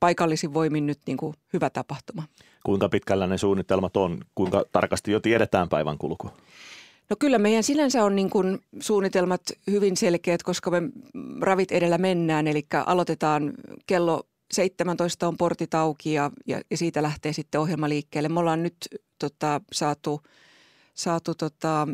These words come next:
Speaker 1: juontaja Arto Nyberg, niin Arto tulee sinne, haastattelee siinä ravilähtöjen välissä mielenkiintoisia ravivieraita ja, tota, ja pyritään sinne rakentaa just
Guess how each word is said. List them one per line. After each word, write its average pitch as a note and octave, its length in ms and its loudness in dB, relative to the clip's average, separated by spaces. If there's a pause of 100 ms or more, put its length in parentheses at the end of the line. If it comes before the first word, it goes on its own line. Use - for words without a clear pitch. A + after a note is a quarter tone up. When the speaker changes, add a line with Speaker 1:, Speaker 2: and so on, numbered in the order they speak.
(260)
Speaker 1:
juontaja E3 420 4
Arto F#3+ 380 2
Nyberg, D#3+ 440 -2
niin D#3 240 -2
Arto E3 260 -2
tulee D#3 280 -2
sinne, D3+ 340 -4 (260)
haastattelee D#3+ 600 -2
siinä D#3 300 -2 (520)
ravilähtöjen D#3 580 -2
välissä D#3 320 -2
mielenkiintoisia E3 760 -4 (240)
ravivieraita D#3 720 -2 (680)
ja, D#3+ 160 -2
tota, D3 640 -4 (600)
ja - 120 -4 (280)
pyritään F#3 380 0
sinne E3 160 -2
rakentaa D#3+ 420 -2
just D#3 320 -4